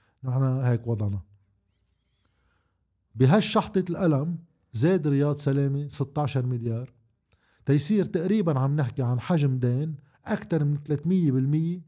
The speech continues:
من حجم الاقتصاد. يعني كل شيء منشتغله نحن كبلد، كمجتمع، تحملنا هيدا الشيء بشحطة قلم. طبعًا أنا متوقع وقتها طلعت هيدي امبارح ظهريات،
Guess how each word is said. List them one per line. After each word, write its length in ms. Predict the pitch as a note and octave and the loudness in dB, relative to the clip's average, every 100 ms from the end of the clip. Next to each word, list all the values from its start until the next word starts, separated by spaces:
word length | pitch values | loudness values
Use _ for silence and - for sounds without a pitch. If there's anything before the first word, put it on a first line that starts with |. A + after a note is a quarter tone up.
| _ _ _ _ | _ _ _ _
من 80 | B2 | -6
حجم 260 | D#3+ C3 C3+ | -4 -2 -4
الاقتصاد. 640 | C3 - A2 G#2+ A#2 A2+ | -8 -8 -8 -6 -8 -10
يعني 180 | A#2+ B2 | -14 -12
كل 280 | - G#3+ - | -6 -6 -4
شيء 220 | - F3+ | -4 -4
منشتغله 540 | C#3+ A#2 - C#3 B2+ | -6 -6 -4 0 0
نحن 240 | A2+ G#2+ A2+ | -2 -6 -6
كبلد، 560 | B2 A2+ B2+ E3+ D#3+ - _ _ _ | -4 -4 -4 -6 -10 -14 _ _ _
كمجتمع، 1040 | - A#2 A2+ A#2 C3 D#3 - G#2+ B2 E2 - _ _ _ _ _ _ | -4 -2 -4 -4 -2 -2 0 0 0 -6 -12 _ _ _ _ _ _
تحملنا 640 | - C#3 D3+ D3+ C#3+ C3+ B2 | -4 0 0 2 2 2 0
هيدا 160 | A2+ | 0
الشيء 380 | G2 - A#2 A2+ - _ _ _ _ | -4 -2 -4 -4 -14 _ _ _ _
بشحطة 560 | G#2+ C#3 C3 C#3+ - B2+ | -2 -2 0 -6 -6 -6
قلم. 300 | A#2+ A#2 G2 - _ _ _ _ _ _ _ _ _ _ _ | -6 -10 -10 -18 _ _ _ _ _ _ _ _ _ _ _
طبعًا 460 | G3+ G3 D#3 D3+ D3+ - | -2 0 -2 -2 -8 -4
أنا 140 | D3+ | -2
متوقع 500 | D#3 D3 F#3 - D#3+ | -2 -2 -4 -2 -4
وقتها 260 | A#2 A#2+ A2 | -2 -4 -6
طلعت 400 | C#3 F#3+ D3 B2+ | -2 -2 0 0
هيدي 200 | C#3+ A#2+ | 0 0
امبارح 540 | A2+ C3 A#2+ A#2 - A2+ | 0 0 0 -4 -8 -2
ظهريات، 580 | G#2+ A#2+ A2+ G#2+ A2 | 0 2 2 0 -4